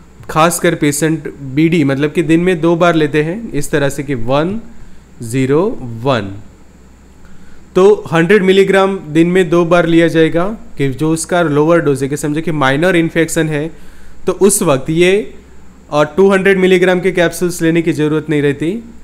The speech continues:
hundred milligram से भी जो है वो ठीक हो जाएगा। But ऐसा infection है कि काफ़ी ज़्यादा फैल चुका है fungal infection,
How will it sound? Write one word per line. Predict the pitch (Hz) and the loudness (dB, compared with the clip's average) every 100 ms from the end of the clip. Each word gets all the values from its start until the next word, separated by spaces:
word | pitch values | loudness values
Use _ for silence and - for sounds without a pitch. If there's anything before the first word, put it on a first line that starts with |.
| - | -2
hundred | 147 170 175 | 0 0 2
milligram | 165 165 165 170 170 175 - - - - - | 2 2 2 0 -2 -8 -16 -20 -20 -20 -12
से | - 160 | -4 0
भी | 160 175 | 0 0
जो | 160 | 0
है | 160 | 0
वो | 156 | 0
ठीक | 160 156 151 160 - - - - - | -2 -4 -4 -4 -14 -20 -20 -6 2
हो | 185 | 4
जाएगा। | 165 139 131 147 | 4 2 2 0
But | 165 | 2
ऐसा | 165 208 | 2 2
infection | 202 175 185 175 175 170 | 0 0 -2 -2 -2 -2
है | 170 | -2
कि | 160 165 | -6 -4
काफ़ी | 147 143 175 165 | -2 -2 -2 -2
ज़्यादा | 135 139 151 | 0 0 0
फैल | 156 156 | 0 -2
चुका | 143 147 151 | -4 -4 -2
है | 151 | -2
fungal | 151 143 139 143 | -4 -4 -4 -4
infection, | 135 135 131 135 127 | -4 -4 -6 -6 -6